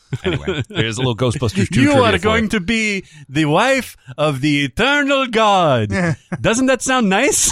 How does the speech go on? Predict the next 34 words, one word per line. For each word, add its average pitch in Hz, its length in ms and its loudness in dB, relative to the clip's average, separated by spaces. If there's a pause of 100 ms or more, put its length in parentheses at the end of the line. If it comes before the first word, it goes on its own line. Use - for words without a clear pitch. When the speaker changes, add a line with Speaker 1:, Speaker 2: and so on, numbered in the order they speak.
Speaker 2:
<laughs> - 40 0 (3000)
Speaker 3:
Uh, 143 1600 -4
maybe 190 340 0
I'll 160 120 2
give 147 180 -4
that 139 160 0
another 131 260 -4
chance 123 320 -8
someday. 98 320 -4
Speaker 2:
Oh, 98 40 -4
it's 95 100 -10
fun. 98 340 -4
Speaker 3:
The, 139 280 -2
uh, 135 300 -2
the 127 100 -6
remake 147 420 -2
obviously 123 420 -4
sucked. 101 340 -18 (260)
Uh, 147 540 -2
Speaker 2:
Yes. 143 80 -4
Speaker 3:
then 247 200 -2
there's, 202 380 -2
uh, 160 260 0
okay. 131 300 -4 (440)
I 156 100 -2
know 214 220 2
that 196 140 -2
Jeremy 175 420 -2
has 147 160 -2
seen 151 360 -6
the 127 100 -6
T 180 260 -8
V 165 280 -6
sh-, - 160 -14